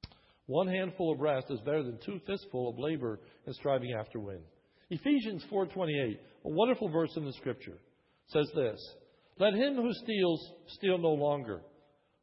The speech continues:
but rather let him labor, performing with his own hands what is good, in order that he may have something to share with him who has need." What a transformation.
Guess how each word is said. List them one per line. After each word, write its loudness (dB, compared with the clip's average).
but 2
rather 4
let 8
him 2
labor, 4
performing 4
with 6
his 4
own 4
hands 2
what 2
is 0
good, 4
in 6
order 8
that 4
he 0
may 2
have 6
something 0
to -8
share 2
with -4
him -4
who -4
has -2
need." -8
What 4
a 2
transformation. -6